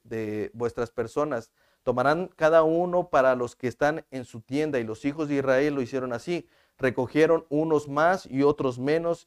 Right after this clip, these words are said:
y, al, y, y lo medían por gomer, y no sobró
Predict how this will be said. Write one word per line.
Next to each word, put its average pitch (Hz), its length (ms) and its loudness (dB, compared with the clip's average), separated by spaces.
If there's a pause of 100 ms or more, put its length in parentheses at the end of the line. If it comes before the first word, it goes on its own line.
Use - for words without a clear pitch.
(120)
y, 127 460 -2 (220)
al, 123 280 2
y, 127 420 -2 (140)
y 123 80 -4
lo 127 120 0
medían 131 360 2
por 131 180 0
gomer, 165 400 2 (300)
y 123 100 -8
no 143 220 2
sobró 175 680 6